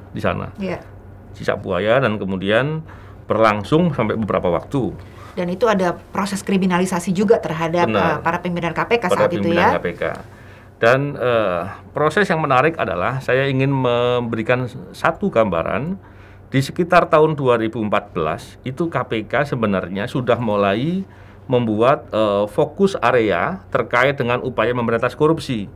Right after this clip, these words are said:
Speaker 2: Nah, apa itu
Speaker 1: Sektor
Speaker 2: fokus area?
Speaker 1: yang menarik adalah sektor sumber daya alam.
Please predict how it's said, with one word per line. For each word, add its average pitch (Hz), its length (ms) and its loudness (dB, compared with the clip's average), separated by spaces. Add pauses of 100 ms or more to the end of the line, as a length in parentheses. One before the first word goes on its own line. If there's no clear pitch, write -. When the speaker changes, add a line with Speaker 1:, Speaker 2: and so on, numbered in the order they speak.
(300)
Speaker 2:
Nah, 180 320 -4
apa - 240 0
itu 170 160 2
Speaker 1:
Sektor 180 280 4
Speaker 2:
fokus 175 40 2
area? 165 160 2
Speaker 1:
yang 165 80 -4
menarik 165 400 -2
adalah 113 480 -2
sektor 170 320 2
sumber 160 320 0
daya 127 240 4
alam. 85 320 2